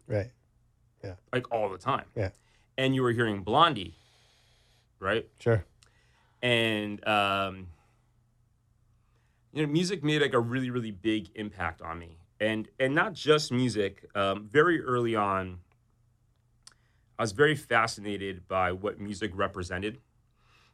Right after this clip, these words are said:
Speaker 2: I was able to actually separate in my mind the difference between music and the culture of music.
Speaker 1: Hmm.
Speaker 2: And they, they had, um, they had very different places in, in,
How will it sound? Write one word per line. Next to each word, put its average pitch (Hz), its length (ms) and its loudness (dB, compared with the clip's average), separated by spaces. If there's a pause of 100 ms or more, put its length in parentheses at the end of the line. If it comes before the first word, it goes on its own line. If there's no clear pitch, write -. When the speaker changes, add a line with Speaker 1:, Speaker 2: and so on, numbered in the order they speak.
Speaker 2:
I 151 120 8
was 175 140 4
able 151 300 2
to 127 200 -2 (100)
actually 120 680 0 (340)
separate 123 720 2
in 110 120 -6
my 104 180 -2
mind 101 560 -2 (100)
the 110 80 -6
difference 110 540 -4
between 107 680 -6 (720)
music 107 580 -2 (240)
and 95 560 -4
the 104 80 -4
culture 110 520 -4
of 85 220 -8
music. - 480 -16 (160)
Speaker 1:
Hmm. 113 120 2 (400)
Speaker 2:
And 107 160 -4
they, 104 240 -2
they 98 460 -6 (280)
had, 107 340 -4 (160)
um, 90 460 -2 (1300)
they 104 100 -12
had 107 160 -4
very 123 160 0
different 120 300 -8
places 92 600 -8 (100)
in, 90 160 -16
in, 87 240 -14